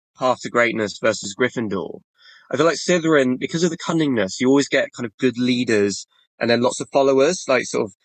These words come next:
you know, Riddle and his Death Eaters, and then Lucius, and then obviously Malfoy and Crabbe and Goyle.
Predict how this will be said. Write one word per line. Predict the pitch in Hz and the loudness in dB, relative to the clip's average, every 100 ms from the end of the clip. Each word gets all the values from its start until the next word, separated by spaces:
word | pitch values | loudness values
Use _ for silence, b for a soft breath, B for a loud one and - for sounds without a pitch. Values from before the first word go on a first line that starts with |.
| _ _ | _ _
you | 123 | 0
know, | 110 110 - _ - | 2 2 -2 _ -4
Riddle | 127 131 123 120 | -2 0 0 0
and | 117 | -2
his | 113 107 | -6 -4
Death | 117 - | -6 -4
Eaters, | 120 107 113 110 110 101 | -8 -6 2 2 2 0
and | 107 | -2
then | 107 - | -2 -4
Lucius, | 123 113 - 117 110 - | -2 -2 -2 0 0 -2
and | 107 | -4
then | 104 104 98 b b b | -2 -2 -8 b b b
obviously | - - 117 | -4 -2 0
Malfoy | 113 113 - 113 107 | 0 -2 0 0 0
and | |
Crabbe | 98 107 98 | -2 -4 -4
and | 104 | -4
Goyle. | 117 107 98 65 | 0 2 0 -6